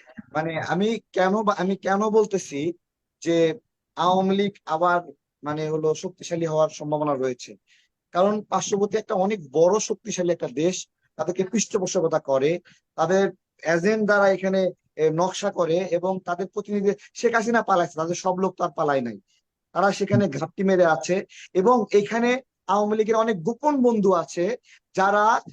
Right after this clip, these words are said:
এই ছোট ছোট বাচ্চা ছেলেদেরকে দিয়ে স্বপ্ন দেখে যে বিএনপি না, এই বাচ্চারাই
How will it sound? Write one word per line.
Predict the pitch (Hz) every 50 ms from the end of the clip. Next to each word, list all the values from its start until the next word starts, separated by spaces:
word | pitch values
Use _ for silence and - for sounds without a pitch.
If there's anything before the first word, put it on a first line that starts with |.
| 165 - -
এই | 214 226 233
ছোট | - - 240 233 -
ছোট | 262 254
বাচ্চা | 240 185 214 214 196 _ - 254 254 247 208 -
ছেলেদেরকে | - - - 220 233 233 196 240 233 233 247 240
দিয়ে | 196 233 233 226
স্বপ্ন | 233 - 233 - 226 226
দেখে | 196 214 196 180 185 180 185 185 - - - - - _
যে | 202 214
বিএনপি | 185 170 233 269 277 277 269 254 247 214
না, | 208
এই | 208 190
বাচ্চারাই | 180 220 - - 214 226 240 254 254